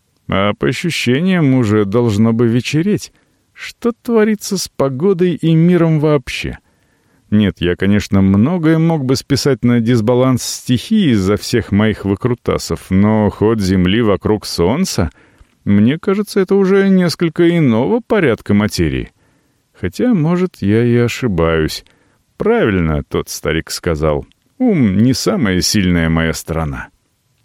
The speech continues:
«Готов?» Голос Натса прозвучал глуховато из-под шлема. «К твоим услугам!» Я выставил перед собой меч.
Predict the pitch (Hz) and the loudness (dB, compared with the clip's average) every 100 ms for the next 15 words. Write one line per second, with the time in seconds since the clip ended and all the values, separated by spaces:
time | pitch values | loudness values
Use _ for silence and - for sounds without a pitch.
0 | _ _ _ - - 82 87 - 147 143 | _ _ _ -14 -8 -6 -4 -2 -2 -2
1 | - - _ _ _ _ _ _ _ 90 | -8 -20 _ _ _ _ _ _ _ -2
2 | 104 131 113 117 123 - 101 90 - 107 | 0 0 0 0 0 -2 -6 -6 -2 -2
3 | 101 117 - 113 101 95 113 - 117 104 | 0 -2 0 0 0 0 -2 0 0 2
4 | 82 65 69 - 76 71 - 67 60 53 | -2 -2 -8 -6 -8 -6 -6 -6 -8 -12
5 | _ _ _ _ _ _ _ - - 123 | _ _ _ _ _ _ _ -20 -4 -2
6 | 120 247 294 262 - 160 190 143 104 71 | 0 0 2 2 2 2 2 2 -2 -4
7 | 69 - 92 123 202 131 139 151 - 120 | -8 -10 -4 0 0 2 2 0 0 0
8 | 107 - 110 95 - 87 87 82 73 62 | 0 -2 -4 -4 -4 0 0 0 -2 -6
9 | - | -10